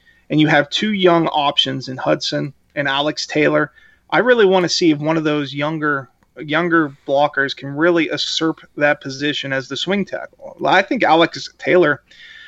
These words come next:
played relatively well last, you know, in the preseason and through training camp, considering,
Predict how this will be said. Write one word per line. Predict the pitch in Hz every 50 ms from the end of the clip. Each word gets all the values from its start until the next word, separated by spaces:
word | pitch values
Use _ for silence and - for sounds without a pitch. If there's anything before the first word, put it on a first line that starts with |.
| - _
played | - 190 180 165 147 - - _ _ _ _
relatively | 151 151 165 214 269 - - - 156 147 147 147
well | 143 135 135 156 - - - - - _
last, | - 139 135 135 131 - - - - 170 160 143 143 - - _ -
you | _ 175 160
know, | 147 143 143
in | 143 143
the | 143
preseason | - - - 139 143 143 - - 143 147 139 135 139
and | 143 143 139
through | - 151 143 139
training | - - 143 143 139 143 143
camp, | - - 139 131 139 131 -
considering, | - 131 - - - 165 160 156 156 151 147 139 -